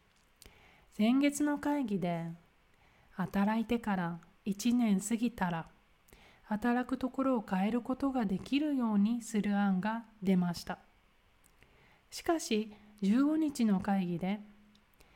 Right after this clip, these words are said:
働くところを変えることができない期間を、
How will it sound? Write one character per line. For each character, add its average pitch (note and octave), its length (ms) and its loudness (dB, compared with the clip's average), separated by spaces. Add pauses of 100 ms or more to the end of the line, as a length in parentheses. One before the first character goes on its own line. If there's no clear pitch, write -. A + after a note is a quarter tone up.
(180)
働 A#3 460 0
く B3+ 80 -4
と B3 140 -2
こ B3+ 140 0
ろ B3 140 2
を A3 100 -6
変 G#3 180 2
え - 20 0
る A3+ 100 -2
こ A3+ 160 -4
と A#3+ 120 0
が G#3+ 140 0
で F#3 140 -2
き C4+ 180 -2
な C4 180 0
い G3 80 2
期 G3+ 160 -4
間 F3+ 340 -2
を、 F3+ 260 -2